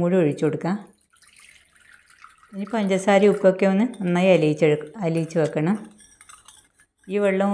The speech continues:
കൊണ്ടാണ് ഇനി ഗോതമ്പ് പൊടി കുഴച്ചെടുക്കേണ്ടത്. ഗോതമ്പ് പൊടിയിലേക്ക് ഇനി ഞാൻ ഒരു ടേബിൾ സ്പൂൺ ഓയിൽ ഒഴിച്ചു കൊടുക്കുന്നുണ്ട്. സൺഫ്ലവർ ഓയിലാണ് ഒഴിച്ചത്.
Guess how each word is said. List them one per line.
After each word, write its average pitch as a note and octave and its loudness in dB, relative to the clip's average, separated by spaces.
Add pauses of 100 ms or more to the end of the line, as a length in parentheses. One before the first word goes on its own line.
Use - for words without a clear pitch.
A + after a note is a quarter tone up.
(180)
കൊണ്ടാണ് F#3 2
ഇനി G#3 0 (240)
ഗോതമ്പ് E3+ 2
പൊടി F3 2
കുഴച്ചെടുക്കേണ്ടത്. D3+ -2 (1400)
ഗോതമ്പ് G3 -2
പൊടിയിലേക്ക് F#3 0
ഇനി F#3 2
ഞാൻ A#3 -2 (240)
ഒരു F#3 -2
ടേബിൾ F3+ 2
സ്പൂൺ F#3+ -2
ഓയിൽ E3+ 0
ഒഴിച്ചു D#3+ 0
കൊടുക്കുന്നുണ്ട്. D#3 0 (1120)
സൺഫ്ലവർ F#3+ 0
ഓയിലാണ് F3+ 2
ഒഴിച്ചത്. D3+ -2